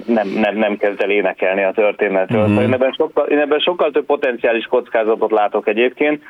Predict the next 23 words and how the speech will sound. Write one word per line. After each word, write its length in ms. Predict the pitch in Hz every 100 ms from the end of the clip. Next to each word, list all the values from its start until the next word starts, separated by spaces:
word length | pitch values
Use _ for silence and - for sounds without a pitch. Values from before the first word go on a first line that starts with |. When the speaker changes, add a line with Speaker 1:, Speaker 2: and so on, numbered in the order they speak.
| - _
Speaker 1:
de 120 | 135
talán 320 | 135 226 185
mindegy 360 | 156 160 147 135
is, 160 | 135 -
mert 140 | 135
a 40 |
probléma 460 | 135 151 156 135 120
szempontjából 640 | - 127 127 127 123 113 117
nem 140 | 139
az 100 | 135
a 80 | 110
lényeg, 300 | 107 110 107
hogy 140 | 110 -
ki 160 | 117 -
szervezte 500 | 101 101 101 - 98
ezt 180 | 98
a 60 | -
dolgot, 380 | 104 110 117 120
hanem 200 | 117 110
ugye 180 | 110 120
maga 280 | 135 127
a 40 | 107
módszertan, 800 | 107 110 - 110 98 117 123